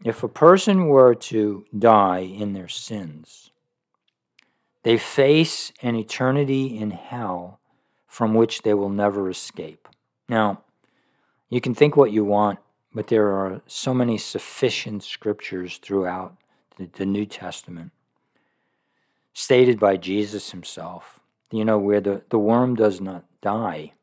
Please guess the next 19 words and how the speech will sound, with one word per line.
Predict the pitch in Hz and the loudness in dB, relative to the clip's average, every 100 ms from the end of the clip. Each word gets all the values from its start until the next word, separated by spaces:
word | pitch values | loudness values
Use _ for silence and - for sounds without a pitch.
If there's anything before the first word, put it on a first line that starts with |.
| _ _ _ | _ _ _
the | - | -12
fire | - - 117 135 113 101 | -6 0 2 2 2 2
is | 92 92 87 | -2 -8 -8
not | 101 117 - | -8 -8 -10
quenched | - - 113 80 - - - - | -14 -10 -10 -12 -18 -20 -20 -16
ever. | 113 76 - _ _ _ _ _ _ _ _ _ - | -12 -12 -14 _ _ _ _ _ _ _ _ _ -4
Man | 117 123 131 131 | 2 4 6 4
is | 104 | -2
cast | - - 123 131 - 120 | -8 -6 -2 -2 -2 -10
into | 110 107 | -8 -6
the | 95 | -2
lake | 98 104 110 | 0 0 -2
of | 101 | -10
fire, | - 110 117 117 90 | -14 -10 -8 -6 -8
f-, | - - _ 135 | -10 -20 _ -8
which | 104 - | -8 -4
will | 98 | -6
burn | 90 113 | -4 -6
forever. | 107 - 104 110 139 - - | -6 -6 -6 -6 -10 -16 -20